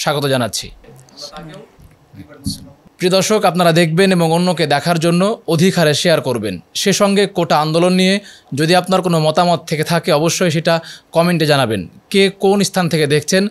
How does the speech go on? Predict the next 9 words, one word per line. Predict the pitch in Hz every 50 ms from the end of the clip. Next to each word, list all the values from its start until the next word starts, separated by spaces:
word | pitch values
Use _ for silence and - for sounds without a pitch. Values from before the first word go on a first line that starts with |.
| - - - - - -
সেটা | - 165 156 143 147
অবশ্যই | 160 165 160 - - 202 220 247 - - 143
মন্তব্য | 143 151 170 175 165 - 185 160 165
অপশানে | 156 - - 170 156 139 123
জানাবেন। | 131 127 127 120 117 113 104 - - - - _ _ -
অন্যকে | - 190 196 196 208 202 202 185 151 151
দেখানোর | 147 - 175 175 175 170 147 151
জন্য | 151 160 165 190 226 - - _ _ _ -
অধিক | 160 175 160 196 196